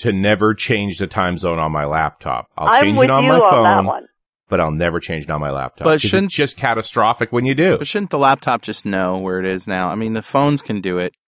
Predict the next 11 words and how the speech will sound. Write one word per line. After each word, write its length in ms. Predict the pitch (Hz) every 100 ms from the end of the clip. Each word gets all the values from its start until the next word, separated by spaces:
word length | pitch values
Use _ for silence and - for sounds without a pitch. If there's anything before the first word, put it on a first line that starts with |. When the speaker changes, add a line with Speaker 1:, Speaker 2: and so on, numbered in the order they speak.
| _
Speaker 2:
That, 180 | - 440 - -
I, 140 | - - -
I 160 | 370 -
think 160 | 339 -
Windows 460 | 262 302 285 214 -
should 140 | 208 196
have 280 | 226 202 190
an 200 | 180 170
alternate 460 | 214 262 - 247 202 -
time 280 | 226 233 226
zone 240 | 208 202